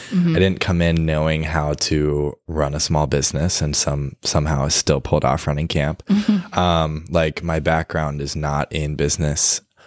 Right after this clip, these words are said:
Speaker 2: Um, medicine's always been my thing. And so coming and doing a very non-medical thing has been really cool. And it's been a big part of my life, obviously.
Speaker 1: Mm-hmm.
Speaker 2: But, um, also beyond myself, hiring other people, I think we've always been able to see through,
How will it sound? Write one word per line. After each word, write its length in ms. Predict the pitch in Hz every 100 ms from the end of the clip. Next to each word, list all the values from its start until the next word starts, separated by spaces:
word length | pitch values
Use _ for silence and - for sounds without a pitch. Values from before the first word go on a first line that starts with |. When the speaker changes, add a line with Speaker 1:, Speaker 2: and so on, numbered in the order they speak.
| -
Speaker 2:
Um, 400 | 78 71 71 71
medicine's 440 | 78 71 82 80 76
always 280 | 78 78 76
been 240 | 80 78
my 180 | 71 64
thing. 360 | - 95 101
And 100 | 78
so 160 | - 78
coming 380 | - 85 85 80
and 120 | 78
doing 280 | 80 80 78
a 40 |
very 320 | 73 76 73 76
non-medical 840 | 76 76 76 78 73 67 - 69
thing 420 | - 71 76 82 - - -
has 160 | 87 73
been 180 | 78 76
really 200 | 71 73
cool. 440 | - 82 82 87
And 160 | 73 71
it's 120 | -
been 140 | 71 65
a 60 | - _ _ - -
big 180 | 87 85
part 180 | 71 65
of 60 |
my 100 | 67
life, 300 | 50 50 -
obviously. 600 | 57 55 65 - 67 67 -
Speaker 1:
Mm-hmm. 200 | 180 170 -
Speaker 2:
But, 340 | 92 90 - _ _ _ -
um, 500 | 90 87 78 76 73 _ _ _
also 280 | - 92 95
beyond 340 | 80 82 90 87
myself, 540 | 76 - 73 80 -
hiring 460 | - 90 82 80 80
other 200 | 80 73
people, 380 | - 71 71
I 100 | 65
think 220 | 78 80 80
we've 180 | 78
always 320 | - 78 80 -
been 140 | 80
able 160 | 76 71
to 80 |
see 320 | 71 - 80 78
through, 560 | - 80 76 73 87